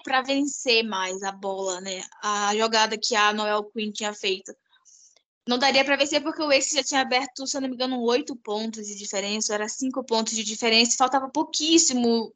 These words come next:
no, no cronômetro. Ah, ela vem e fa-, acho que, se eu não me engano, eu acho que foi a Gabby Williams ou é a Tina Charles que faz uma,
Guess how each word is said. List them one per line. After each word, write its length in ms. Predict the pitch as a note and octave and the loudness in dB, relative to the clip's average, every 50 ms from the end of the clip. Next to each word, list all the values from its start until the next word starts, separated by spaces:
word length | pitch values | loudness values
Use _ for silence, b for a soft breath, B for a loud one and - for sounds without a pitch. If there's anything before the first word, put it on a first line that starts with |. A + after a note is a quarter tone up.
| _ _ | _ _
no, 300 | - A#3 A#3 A3+ A3 G#3+ | -2 2 4 4 4 4
no 160 | A3 A3 A3 | 2 0 0
cronômetro. 580 | A3 - A#3+ A3+ G#3+ G3+ G3 G3 G3 G3 - - _ B B B B B B B B B B B | 0 2 2 4 4 4 2 0 -2 -6 -10 -14 _ B B B B B B B B B B B
Ah, 400 | - A#3 A#3+ B3 A#3+ A#3+ A#3+ A3+ - | 4 6 8 8 8 8 6 6 6
ela 240 | A#3+ B3 B3+ C4 B3+ A#3+ | 4 6 6 4 4 4
vem 300 | A#3 B3+ B3 C4+ D4+ D#4 | 2 2 2 2 2 0
e 80 | D4 - | -4 -4
fa-, 340 | - C4+ B3+ A#3+ A#3 - - - _ _ | 0 2 4 4 4 2 0 -6 _ _
acho 300 | A#3 A3+ A3+ A#3 - - | 0 2 2 2 0 0
que, 80 | C4 | 0
se 160 | A#3+ - - C4+ | -2 -2 0 -2
eu 60 | B3+ | -2
não 60 | C4 | -4
me 60 | C4 | -4
engano, 440 | B3 A#3+ A#3+ A#3+ A#3+ A#3+ A#3 A#3 A#3+ - _ _ _ _ _ | -4 -4 -4 -2 -4 -4 -6 -8 -10 -14 _ _ _ _ _
eu 140 | F3+ F#3+ | -2 0
acho 160 | A#3+ A#3+ - - | 2 2 2 2
que 60 | - | 2
foi 80 | C#4+ | 2
a 80 | B3 A#3+ | 2 2
Gabby 300 | A3+ A3 A3 A#3+ A#3+ B3 | 4 2 2 2 2 0
Williams 440 | A#3+ A#3 A#3 B3 B3+ B3+ B3 A#3 A#3 | -2 -4 -2 0 0 -2 -2 -2 -4
ou 80 | A3 | -2
é 120 | A3 G#3+ G#3+ | 0 0 0
a 40 | G#3+ | 0
Tina 300 | - - A#3 A#3 A3+ G#3+ | -2 -2 -2 -2 -4 -2
Charles 240 | - A3+ G#3+ A3 - | -2 -2 0 0 -2
que 120 | - A#3+ | -2 -6
faz 340 | A#3 - A3+ G#3+ A3 A#3+ A#3+ | -4 0 2 4 4 4 2
uma, 400 | B3 A#3+ A#3 A3+ A3 G#3+ G3 G#3 | 0 2 4 4 4 4 2 -2